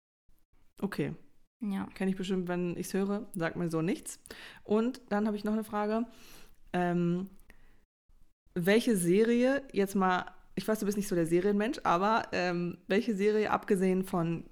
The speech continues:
Speaker 1: Kinderserien, war die erste, die du so richtig geschaut hast?
Speaker 2: Abgesehen von Kinderserien, so richtig geschaut habe.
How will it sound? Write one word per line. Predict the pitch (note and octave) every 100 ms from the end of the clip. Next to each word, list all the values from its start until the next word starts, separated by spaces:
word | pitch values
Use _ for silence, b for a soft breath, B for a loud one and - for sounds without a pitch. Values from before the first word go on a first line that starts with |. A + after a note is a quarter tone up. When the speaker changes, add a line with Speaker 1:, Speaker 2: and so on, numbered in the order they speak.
| -
Speaker 1:
Kinderserien, | - A3+ A3 G3 G3+ G3 G3 G3 F3+
war | F3
die | E3+ E3+
erste, | F3+ G3+ - G3 G3
die | G3 - F#3+ F3
du | F3
so | E3+ E3
richtig | E3+ E3+ E3+
geschaut | - E3 C#3 C3 C#3
hast? | B2+ - - - _ _ _ _ _ _ _ _ _ _ -
Speaker 2:
Abgesehen | A3+ - - B3+ A#3+ A3+ A3
von | - G#3+ G3+ G3+ - -
Kinderserien, | - A3+ C4 C#4 G#3 F#3 F3 F3 E3+ E3+ F3+ b b b b b b b - - - - - - - - _ _ - -
so | - -
richtig | A3+ - B3+ B3
geschaut | - G3+ - F#3 G3 -
habe. | G#3+ G3 - G#3+